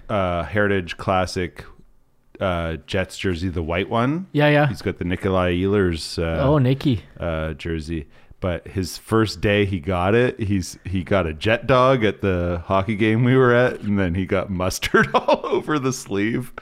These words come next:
Speaker 1: So we were gonna do a comparison to the Jets dog, 'cause
Speaker 2: Oh, okay.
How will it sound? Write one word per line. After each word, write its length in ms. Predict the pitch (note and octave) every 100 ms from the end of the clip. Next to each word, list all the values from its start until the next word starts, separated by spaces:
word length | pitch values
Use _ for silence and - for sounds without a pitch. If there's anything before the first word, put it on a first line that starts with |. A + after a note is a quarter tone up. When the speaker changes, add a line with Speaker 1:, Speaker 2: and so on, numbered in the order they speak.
| - - - - -
Speaker 1:
So 340 | - G#2 F#2 F#2
we 140 | F#2
were 180 | F2+ F2
gonna 280 | E2+ E2+ E2
do 360 | D2+ F2+ F2
a 240 | E2+ E2+ E2 -
comparison 640 | F2 - G2+ F2+ - E2
to 100 | -
the 80 | D#2
Jets 420 | B1+ - D2+ -
dog, 460 | - D#2+ G1+ G1+ - - -
'cause 300 | F2+ E2 D2+
Speaker 2:
Oh, 280 | B2+ C#3 C#3+
okay. 260 | C#3 C3